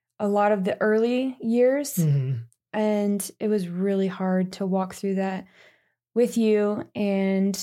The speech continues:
Speaker 1: it was really painful in a lot of ways.
Speaker 2: Yeah.
Speaker 1: It caused a lot of hu-,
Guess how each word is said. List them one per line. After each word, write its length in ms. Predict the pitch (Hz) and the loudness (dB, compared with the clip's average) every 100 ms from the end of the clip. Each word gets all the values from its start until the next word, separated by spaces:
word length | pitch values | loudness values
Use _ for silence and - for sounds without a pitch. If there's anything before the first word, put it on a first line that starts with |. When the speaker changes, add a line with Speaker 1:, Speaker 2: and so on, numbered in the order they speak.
| - _ _ _ | -10 _ _ _
Speaker 1:
it 40 | |
was 120 | 214 190 | -2 0
really 180 | 214 | 0
painful 920 | 196 - 214 220 214 208 190 190 190 - - | -2 -2 2 2 0 0 0 0 -4 -10 -6
in 40 | |
a 80 | 202 | -4
lot 140 | 196 185 | 0 0
of 60 | |
ways. 420 | 185 185 185 185 - _ _ _ _ _ _ _ _ - | 2 2 0 -2 -12 _ _ _ _ _ _ _ _ -4
Speaker 2:
Yeah. 200 | 147 147 | 0 2
Speaker 1:
It 80 | - | 2
caused 200 | 220 208 | 2 4
a 60 | |
lot 200 | 214 208 | 4 4
of 80 | 196 | 2
hu-, 220 | - - | -4 -10